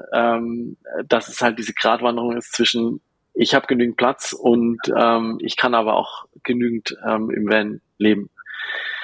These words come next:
Weil es bringt einem einfach nichts, wenn man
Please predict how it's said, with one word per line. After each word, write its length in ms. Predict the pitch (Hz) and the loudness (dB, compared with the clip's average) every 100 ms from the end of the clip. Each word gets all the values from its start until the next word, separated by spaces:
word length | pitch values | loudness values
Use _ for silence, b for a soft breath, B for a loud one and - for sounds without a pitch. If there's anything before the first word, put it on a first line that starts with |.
| B B | B B
Weil 120 | 117 117 | 2 2
es 100 | - | 4
bringt 240 | 147 160 | 4 6
einem 260 | 123 131 131 - _ _ | 6 2 0 -10 _ _
einfach 320 | 120 127 131 | 2 2 0
nichts, 480 | 127 127 - - - _ _ _ _ _ _ | -2 -4 -6 -10 -10 _ _ _ _ _ _
wenn 200 | 113 120 | 2 4
man 420 | 123 123 117 120 | 4 2 -2 -8